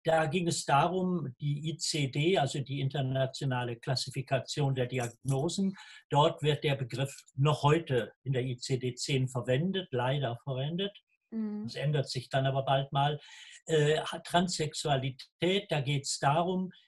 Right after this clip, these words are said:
Speaker 1: Menschen fühlen sich dem anderen Geschlecht, so ist die Definition da, dem anderen Geschlecht zugehörig.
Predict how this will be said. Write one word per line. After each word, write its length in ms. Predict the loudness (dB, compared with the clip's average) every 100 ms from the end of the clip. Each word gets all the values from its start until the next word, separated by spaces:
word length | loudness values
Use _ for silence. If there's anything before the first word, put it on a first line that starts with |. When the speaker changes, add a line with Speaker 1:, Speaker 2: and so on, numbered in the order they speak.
| 2
Speaker 1:
Menschen 800 | 4 6 4 0 0 0 -2 -8 _
fühlen 480 | -8 4 4 4
sich 380 | 0 -2 -4 -6
dem 240 | -2 -2 0
anderen 440 | 2 4 2 0
Geschlecht, 540 | 0 -2 -2 -2 -4
so 160 | -6 -4
ist 180 | -4 -4
die 100 | -4
Definition 760 | -2 -2 -4 -4 -4 -2 -2
da, 400 | -2 -2 -4 -6 -12 -20 -20 _
dem 160 | -2 0
anderen 420 | 4 4 4 2
Geschlecht 560 | 0 0 0 0 -2 -8
zugehörig. 1000 | -4 -2 0 0 0 0 -2 -4 -10